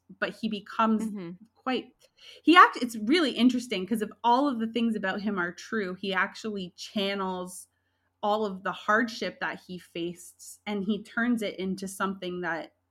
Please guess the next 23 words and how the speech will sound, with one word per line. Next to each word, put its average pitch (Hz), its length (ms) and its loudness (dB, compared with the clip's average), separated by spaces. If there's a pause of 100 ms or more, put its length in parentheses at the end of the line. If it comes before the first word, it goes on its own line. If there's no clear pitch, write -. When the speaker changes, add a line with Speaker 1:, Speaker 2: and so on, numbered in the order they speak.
(400)
Speaker 1:
positively 190 720 -2
affects - 420 -12
the 156 100 -14
future. - 720 -10 (400)
And 269 100 8
I 285 120 8
think 370 340 2
Speaker 2:
Yeah. - 120 6
Speaker 1:
maybe 285 320 6
that's 220 360 2
why 214 240 2
he's 220 280 -4
the 196 120 -6
type 202 240 -4
of 185 160 -12
character 220 480 -4
that - 180 -6
people 196 360 -8
really 185 260 -6
hold 180 300 -8
on 175 300 -4
to. 311 380 -4 (380)
And, 208 420 -2